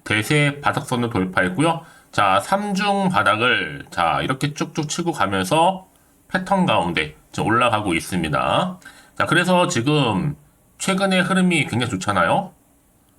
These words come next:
자, 빨간불 켜지면서 오늘도 보니까 장대 양봉으로 전일 대비 무려 이십구 점 구오 퍼센트로요.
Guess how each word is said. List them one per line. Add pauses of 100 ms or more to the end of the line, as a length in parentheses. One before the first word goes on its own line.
(260)
자,
빨간불
켜지면서
오늘도
보니까
장대
양봉으로 (260)
전일
대비
무려
이십구
점 (260)
구오
퍼센트로요.